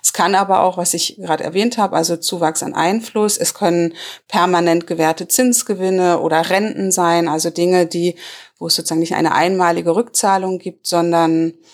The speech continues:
einen laufenden Zuwachs an irgendwas und das eigentlich nicht darauf angelegt ist, dass diese Summen sozusagen in einmal quasi zurücküberwiesen werden. Und das ist eigentlich auch eine Sache, die nicht erst jetzt sozusagen zur Diskussion steht, wann geht dieses Geld eigentlich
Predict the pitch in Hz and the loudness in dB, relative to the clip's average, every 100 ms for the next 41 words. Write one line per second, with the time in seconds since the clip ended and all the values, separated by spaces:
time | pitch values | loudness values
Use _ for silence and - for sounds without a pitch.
0 | _ 165 165 156 156 170 190 165 156 160 | _ -2 2 4 2 2 0 2 2 0
1 | 156 - 180 156 147 - 151 151 151 160 | 0 -2 0 0 0 -2 -2 -2 -2 -2
2 | - 156 151 139 147 143 147 - - 160 | -2 0 0 -2 -2 -2 -2 0 0 0
3 | 170 185 - 160 156 160 165 156 160 156 | -2 -10 -6 -6 -4 -2 -2 -2 -4 -4
4 | - - 185 - 175 151 156 - 175 180 | -6 -6 -2 -2 -2 -2 -4 -4 -2 0
5 | 170 165 160 151 160 156 - 160 165 156 | 2 2 0 -2 -2 0 2 2 2 2
6 | 160 156 156 - - 156 160 151 - 196 | 2 0 -2 -10 -4 -2 0 -2 -2 -2
7 | 208 165 151 147 156 160 143 143 151 165 | -2 -2 -2 -2 -4 -6 -4 0 0 0
8 | 165 170 175 214 - 165 220 220 196 - | 0 0 0 4 4 4 2 -2 -2 2
9 | 185 214 214 196 190 180 190 208 185 185 | 2 2 0 0 2 0 -2 -2 -2 -2
10 | 190 - 175 - 190 196 - - - - | -2 0 -2 0 -2 0 0 -2 -6 -12
11 | - 208 - 196 196 180 - - 196 190 | -12 -8 -6 -4 -4 -4 -2 0 0 2
12 | 214 226 208 196 180 190 185 185 190 185 | 0 0 -4 -2 0 0 -4 -6 -6 -6
13 | 175 - 175 190 - - 185 180 185 - | -4 -2 -2 -2 -2 -4 -4 -8 -10 -12